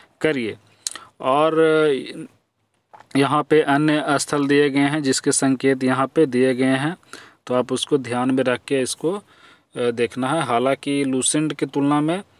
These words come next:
काफ़ी यहाँ पर अन्य कम फैक्ट भी दिए गए हैं, तो अन्य, आप अन्य जगह भी देख सकते हैं जिसके अलावा यहाँ पे है, जिसको अभी चर्चा इस पुस्तक में नहीं की गई है,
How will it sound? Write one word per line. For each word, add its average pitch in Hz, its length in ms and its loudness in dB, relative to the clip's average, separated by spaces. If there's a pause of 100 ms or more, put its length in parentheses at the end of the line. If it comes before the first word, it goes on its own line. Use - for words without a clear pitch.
(400)
काफ़ी 139 400 -2
यहाँ 160 160 2
पर 156 320 0 (400)
अन्य 156 540 2 (560)
कम 160 220 0
फैक्ट - 340 -4
भी 147 140 0
दिए 135 240 2
गए 131 100 -2
हैं, 135 260 -2 (640)
तो 135 160 2
अन्य, 139 560 0
आप 135 500 0 (300)
अन्य 139 240 0
जगह 127 280 0
भी 139 120 -2
देख 135 180 0
सकते 135 300 -4
हैं 131 120 -2
जिसके 123 300 -4
अलावा 127 240 0
यहाँ 127 240 -2
पे 127 120 -6
है, 123 80 -6
जिसको 123 320 -6
अभी 123 160 -4
चर्चा 120 340 -4
इस 123 160 -4
पुस्तक 127 560 -8
में 127 80 -4
नहीं 120 240 -6
की 127 180 -2
गई 123 160 -2
है, 139 140 -4